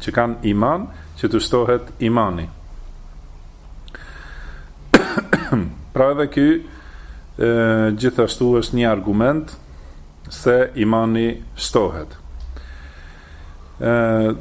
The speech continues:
prej argumenteve se imani edhe paksohet. Gjithashtu imani paksohet, paksohet derisa të mbetet sa një,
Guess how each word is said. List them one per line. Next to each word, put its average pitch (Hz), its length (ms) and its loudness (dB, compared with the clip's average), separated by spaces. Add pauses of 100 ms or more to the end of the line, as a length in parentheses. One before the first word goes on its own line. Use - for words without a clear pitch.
(300)
prej 156 180 6
argumenteve 151 1040 4 (920)
se 131 280 2
imani 139 340 4
edhe 135 420 4 (100)
paksohet. 107 640 2 (260)
Gjithashtu 123 480 0
imani 113 300 0
paksohet, 113 540 0
paksohet 110 440 2
derisa 107 360 2
të 107 160 -4
mbetet 110 380 2
sa 107 160 -2
një, 107 200 2